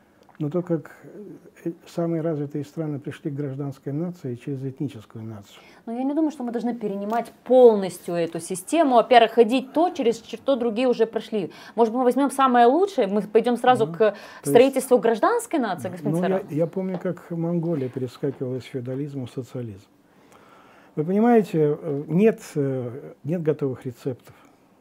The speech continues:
Speaker 1: и нет готовых решений. Э, а игнорирование исторических этапов — это всегда очень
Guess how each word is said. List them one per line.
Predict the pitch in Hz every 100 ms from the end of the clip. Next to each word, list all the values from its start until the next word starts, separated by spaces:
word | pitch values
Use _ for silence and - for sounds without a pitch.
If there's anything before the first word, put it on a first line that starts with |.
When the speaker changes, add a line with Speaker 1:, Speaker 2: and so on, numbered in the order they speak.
| _ _ _ _
Speaker 1:
и | 123
нет | 131 190 170
готовых | 135 117 143 139 -
решений. | 143 - 131 110 95 _ _ _ _ _ _ _ _ _ -
Э, | 123 120 117 110 _ _ -
а | 139 147
игнорирование | 139 151 165 196 175 165 151 139
исторических | - 156 156 151 - 123
этапов — | 143 - 208 185 135
это | 160 165 170 156
всегда | - 151 143 175 151
очень | 127 - 104 107